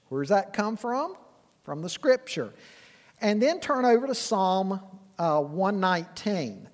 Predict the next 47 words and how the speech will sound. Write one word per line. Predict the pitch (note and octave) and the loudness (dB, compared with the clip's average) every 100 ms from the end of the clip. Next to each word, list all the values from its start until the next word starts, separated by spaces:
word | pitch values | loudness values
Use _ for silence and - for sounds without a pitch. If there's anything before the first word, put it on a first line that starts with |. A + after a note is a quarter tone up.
| - | -4
And | D#3 C#3 B2+ | -4 -4 2
this | G#3 A3 | 4 4
is | C#4 | -4
gonna | A#3 C4 B3 | -2 0 2
be | |
your | C4 C#4+ D4 | 2 0 0
homework | A3+ F#3 E3+ E3+ E3+ F3 | 2 2 2 2 2 0
for | - D#3 | -6 -2
next | E3 F#3 - - | 0 0 -4 -10
week | F#3+ E3 D3+ E3+ - | 0 2 2 -2 -8
from | E3+ C#3 | -8 -6
Psalm | - G3+ A3+ C4+ C4+ | -4 0 0 0 0
one | B3+ B3+ | 0 2
nineteen. | B3 B3 G#3+ G3 D#3 D#3+ E3+ - - - _ | 0 0 -2 0 0 -2 -4 -8 -20 -20 _
What | A3+ D#4 | 4 4
I | |
wanna | D#4+ C#4+ | 4 0
ask | B3 A#3+ B3 A#3 - | 0 0 0 -2 -4
you | C4 | -4
to | B3 | 0
do | F#3+ E3+ E3+ | 2 2 0
is | E3 | -2
get | E3 F3+ | 0 0
a | E3 | 0
highlighter | - G3+ G#3 G#3 G#3 A3+ A#3 A#3 | 0 2 4 4 4 4 0 0
or | G3 F3 | -2 0
a | A3+ | 0
pen. | - F#3+ E3+ G3+ C4+ - - - - | -2 -2 0 -2 -4 -10 -20 -16 -4
That, | E3+ E3+ D#3 - | -4 -4 -14 -2
uh, | D3 D3+ F3 - | 0 0 -6 -4
a | E3 C#3+ | 0 0
highlighter's | - G#3+ A3+ G3 G#3+ G#3+ | 2 2 4 4 4 2
gonna | - F3+ F3+ | 0 -2 0
need | F#3+ F3+ | 0 -2
to | D#3 | -2
be | F3 E3 | -2 0
one | E3 F3+ | 0 0
that | F3+ D#3+ | -4 2
doesn't | E3 D#3+ D#3+ D#3 | 2 2 -8 -8
bleed | D3 D#3 F#3 G#3 F#3+ | -2 2 2 0 -2
through, | A3 G3 D#3+ D3 F#3+ G3 - - | -4 2 4 4 0 -6 -14 -10
uh, | D3+ C3 C3 - | -4 -2 -4 -6
the | E3 | -8
pages | - A3+ F#3+ D3+ C#3+ | -2 -2 -2 -6 -2
of | D3 | -2
your | G#3+ | 0
Bible. | G3+ E3 D#3 D#3+ C#4 - | -2 0 0 0 -2 -4